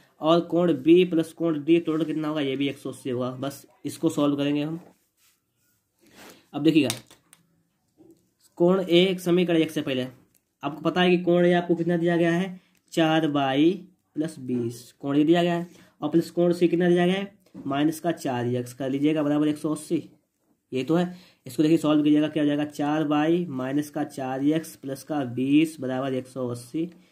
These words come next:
एक सौ अस्सी को इधर लाएंगे, हो जाएगा चार वाई माइनस का चार एक्स प्लस बीस माइनस का एक सौ अस्सी बराबर जीरो।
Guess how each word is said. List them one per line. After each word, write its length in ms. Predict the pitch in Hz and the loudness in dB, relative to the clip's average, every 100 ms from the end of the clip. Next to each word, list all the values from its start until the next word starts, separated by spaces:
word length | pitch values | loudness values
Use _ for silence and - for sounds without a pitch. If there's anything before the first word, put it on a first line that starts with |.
| _ _ - | _ _ -8
एक 120 | 147 | -4
सौ 100 | - | 0
अस्सी 180 | 175 175 | 0 2
को 140 | 170 165 | 2 4
इधर 120 | 165 | 4
लाएंगे, 260 | 151 147 | 4 4
हो 60 | 151 | 2
जाएगा 200 | 143 147 | 0 0
चार 340 | 147 143 139 143 | -4 -4 -2 -2
वाई 220 | 147 151 | -2 -2
माइनस 340 | 135 131 139 | -4 -6 -8
का 140 | - 131 | -8 -8
चार 380 | - 135 131 143 | -6 -6 -2 -2
एक्स 180 | 147 - | -2 -4
प्लस 260 | 147 143 127 | -8 -6 -6
बीस 500 | 123 135 147 160 135 | -4 2 2 2 -4
माइनस 360 | 123 127 131 | -6 -4 -8
का 140 | - 147 | -8 -8
एक 280 | 135 139 - | -6 -8 -8
सौ 160 | 151 | -10
अस्सी 400 | 147 131 - 151 | -8 -10 -6 -4
बराबर 300 | 135 131 139 | -2 -2 -2
जीरो। 360 | 127 131 165 135 | -4 -2 -2 -2